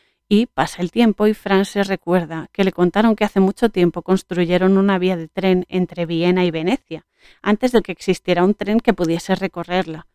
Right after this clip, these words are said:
porque de alguna forma allí los italianos sabían que algún día un tren pasaría por allí y la usaría.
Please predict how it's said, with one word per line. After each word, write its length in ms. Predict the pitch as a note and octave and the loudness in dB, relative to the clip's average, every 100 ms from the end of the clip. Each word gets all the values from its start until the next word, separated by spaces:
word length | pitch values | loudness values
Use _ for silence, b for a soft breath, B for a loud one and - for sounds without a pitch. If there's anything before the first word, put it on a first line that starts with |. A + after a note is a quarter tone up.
| _ _ _ - | _ _ _ -2
porque 260 | F3+ E3+ | -2 -2
de 60 | E3 | -6
alguna 340 | E3 D#3+ A3+ | -2 0 0
forma 580 | A#3 - G#3 F#3 E3+ A3 _ _ | 0 -2 0 0 -2 -6 _ _
allí 340 | - D#3+ F#3 G#3+ | -20 -6 -2 0
los 220 | F3 - | -2 -4
italianos 520 | F3 G#3+ A#3 F3+ F3+ | -4 0 2 2 0
sabían 360 | - F3 F3 F3 | -2 0 2 0
que 140 | - | -2
algún 340 | E3 D#3 F#3 G#3+ | -4 2 4 4
día 360 | G3+ F#3 E3+ - | 2 0 -2 0
un 200 | A3 A3+ | 0 2
tren 420 | G3 E3 F#3+ G3 _ | -2 -2 -4 -6 _
pasaría 480 | - F3 D#3 E3+ F#3 | -10 -10 -10 -10 -6
por 160 | A#3 A#3 | 0 0
allí 320 | G3 F#3 G#3 | 2 -2 0
y 140 | A3 | 0
la 120 | G3 E3+ | 0 -2
usaría. 600 | - - D3+ A#3 C4+ | -8 -12 -10 -8 -8